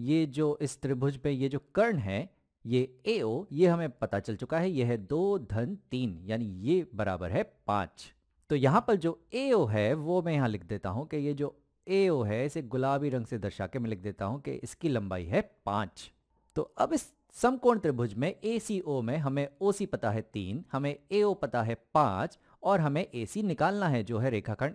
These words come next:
एसी की लंबाई। तो यहाँ पर रेखाखंड एसी को मैं यहाँ ले लेता हूँ, इसकी लंबाई ले लेते हैं एक्स। और अब लगा देते हैं इसमें पाइथागोरस का प्रमेय। तो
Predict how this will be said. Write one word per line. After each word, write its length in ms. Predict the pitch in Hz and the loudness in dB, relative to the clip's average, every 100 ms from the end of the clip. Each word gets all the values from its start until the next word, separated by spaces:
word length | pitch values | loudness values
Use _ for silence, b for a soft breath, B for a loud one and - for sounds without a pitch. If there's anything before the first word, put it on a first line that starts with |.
| - | -6
एसी 320 | 104 - 160 110 | -8 -6 -6 -6
की 160 | 127 | -4
लंबाई। 540 | 117 123 117 214 139 85 b b b - | -2 0 2 2 0 -6 b b b -8
तो 60 | 156 | -2
यहाँ 320 | 147 175 185 | 0 0 2
पर 160 | 117 165 | 0 2
रेखाखंड 520 | 135 160 170 165 151 - 180 | 0 0 0 0 0 0 -2
एसी 280 | 196 139 104 | 0 -2 -4
को 360 | - 107 165 b b 139 | -4 -4 -4 b b -2
मैं 180 | 151 | 0
यहाँ 200 | 151 139 | 2 2
ले 140 | 131 104 | 2 0
लेता 220 | 98 107 | -2 -4
हूँ, 60 | 131 | -4
इसकी 200 | - 117 | -4 -2
लंबाई 300 | 104 107 131 | 0 0 0
ले 120 | 107 | 0
लेते 220 | 92 107 | -4 -2
हैं 160 | 170 - _ | -2 -2 _
एक्स। 400 | 110 - - - _ - | -4 -4 -8 -12 _ -8
और 180 | 135 - - | -8 -4 -2
अब 100 | 233 | 4
लगा 220 | 190 151 | 6 6
देते 220 | 127 120 | 4 0
हैं 120 | 107 104 | -2 -2
इसमें 200 | 190 202 | -2 -2
पाइथागोरस 720 | 107 104 151 143 101 92 - | 0 0 0 0 0 -4 2
का 140 | 226 | 2
प्रमेय। 540 | 247 _ 117 117 107 - _ _ | 2 _ 2 4 2 0 _ _
तो 60 | _ | _